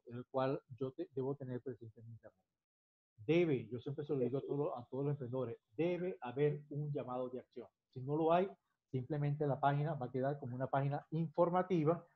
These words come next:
que la van a ver una sola vez. Sí, la van a ver una sola vez y de ahí no va a pasar más nada. Publicar a través de blog,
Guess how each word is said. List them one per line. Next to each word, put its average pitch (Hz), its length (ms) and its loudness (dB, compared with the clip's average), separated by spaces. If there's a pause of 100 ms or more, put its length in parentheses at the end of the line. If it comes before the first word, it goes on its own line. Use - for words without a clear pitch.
(340)
que 156 80 8
la 151 100 12
van 170 140 12
a 185 80 12
ver 175 160 10
una 175 140 6
sola 165 200 8
vez. 135 180 6 (1160)
Sí, 190 140 4
la 143 100 8
van 135 140 4
a 156 60 8
ver 156 120 4
una 160 120 0
sola 156 200 6
vez 185 260 6 (800)
y 147 140 4
de 143 80 8
ahí 139 180 6 (120)
no 170 80 4
va 151 100 6
a 147 40 -2
pasar 147 220 2
más 151 140 2
nada. 113 320 -4 (720)
Publicar 127 720 6
a 120 80 -6
través 120 260 -4
de 135 100 2
blog, 143 440 8